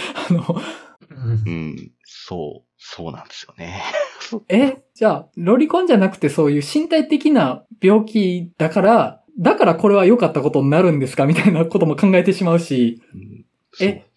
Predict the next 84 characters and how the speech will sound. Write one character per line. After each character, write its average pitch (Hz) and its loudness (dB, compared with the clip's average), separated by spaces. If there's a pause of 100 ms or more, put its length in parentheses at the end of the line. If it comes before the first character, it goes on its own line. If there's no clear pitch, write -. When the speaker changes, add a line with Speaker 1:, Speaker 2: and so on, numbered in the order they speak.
(120)
Speaker 1:
で 330 2
も 190 0
そ - -2
れ 339 2
っ - -8
て、 - -4
あ 170 -2
の、 165 0
Speaker 3:
そ 160 -4
う。 220 -8
Speaker 1:
マ 220 4
リ 196 2
オ 165 -2
さ - -6
ん 123 -8
さ - -10
っ 143 -6
き 151 -6
言 - -4
っ 151 -14
て - -20
た、 139 -4
「能 349 4
力 208 2
が 131 -2
あ 127 -4
っ - -14
て 220 0
た 143 -2
ら 127 -4
し - -12
て 151 0
た - 0
っ 135 0
て 139 -8
こ 139 -6
と 123 -2
で 117 -6
す - -16
か？」 117 -4 (120)
と 120 -8
か、 113 -8 (100)
あ 180 -2
る 302 0
い 269 0
は 175 -2
な 175 2
ん 285 4
だ 220 2
ろ 123 0
う - -4
な、 127 -4
そ 135 -8
の、 123 -6 (180)
性 330 0
的 339 -2
な、 185 0
あ 143 -4
の、 120 -4
能 233 4
力 131 -6
に 208 2
自 185 0
信 370 0
が 370 -8
な 196 2
い 170 2
か 220 4
ら 170 4
大 156 -2
人 175 0
の 180 4
女 143 -4
性 143 2
に 160 0
思 - -16 (120)
考 160 4
が 156 2
向 165 2
か 170 2
な 170 2
く 143 -4
っ - -
て、 123 -2